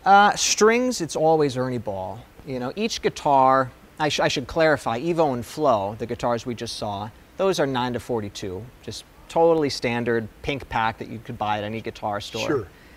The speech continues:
Speaker 1: And, um, this guitar is nine to forty-six, uh, so the hybrid Slinkies.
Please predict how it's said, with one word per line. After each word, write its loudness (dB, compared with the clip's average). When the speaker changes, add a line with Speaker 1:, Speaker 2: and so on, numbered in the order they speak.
Speaker 1:
And, 2
um, 6
this -2
guitar 4
is -2
nine -2
to -6
forty-six, -6
uh, -4
so -6
the -6
hybrid -4
Slinkies. -12